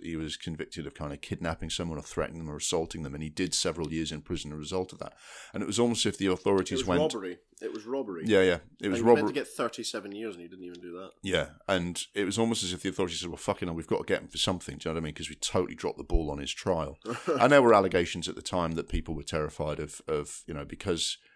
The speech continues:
Speaker 1: because the people who assault-, the, the policemen who assaulted Rodney King,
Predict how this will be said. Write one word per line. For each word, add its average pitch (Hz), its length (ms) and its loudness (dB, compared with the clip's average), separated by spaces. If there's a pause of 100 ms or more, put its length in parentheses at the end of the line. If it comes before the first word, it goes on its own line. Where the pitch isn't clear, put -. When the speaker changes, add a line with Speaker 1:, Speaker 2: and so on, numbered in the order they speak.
(380)
Speaker 1:
because 95 300 0
the - 80 -8
people 87 320 -4
who 82 140 0
assault-, - 260 -2
the, 80 220 -2
the - 80 -6
policemen 90 380 -2
who 76 60 -6
assaulted 82 360 -2
Rodney 78 260 -2
King, 78 420 -4